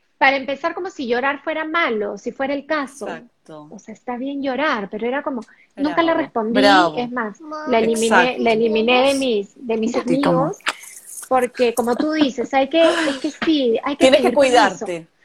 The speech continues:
Speaker 1: O sea,
Speaker 2: Sí.
Speaker 1: no puedes tú mandar un mensaje,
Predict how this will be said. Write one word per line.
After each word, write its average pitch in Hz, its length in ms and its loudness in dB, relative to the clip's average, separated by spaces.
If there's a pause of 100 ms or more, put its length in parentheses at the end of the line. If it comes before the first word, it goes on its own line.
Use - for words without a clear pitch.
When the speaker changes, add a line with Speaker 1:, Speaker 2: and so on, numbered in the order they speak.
(320)
Speaker 1:
O 262 100 -4
sea, 254 500 2
Speaker 2:
Sí. 269 60 -12
Speaker 1:
no 320 320 -4
puedes 349 360 0
tú 339 100 -4
mandar 320 360 0
un 330 80 -6
mensaje, 262 1160 -2